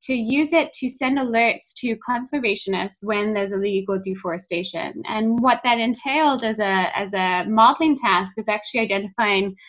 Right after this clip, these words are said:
when there is chainsaw noises. Uh, and when you detect a chainsaw noise, that's when you send an alert. Uh, there's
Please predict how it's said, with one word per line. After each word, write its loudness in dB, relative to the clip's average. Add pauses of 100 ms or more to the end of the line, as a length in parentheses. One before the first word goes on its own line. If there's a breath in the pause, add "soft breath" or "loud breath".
(260 loud breath)
when 4
there 6
is -4
chainsaw 0
noises. -2 (460 loud breath)
Uh, 4 (140)
and 4
when 2
you 0
detect -10
a -8
chainsaw 4
noise, 2
that's 0
when 0
you -2
send -2
an 0
alert. 2 (720 loud breath)
Uh, 8 (180)
there's 4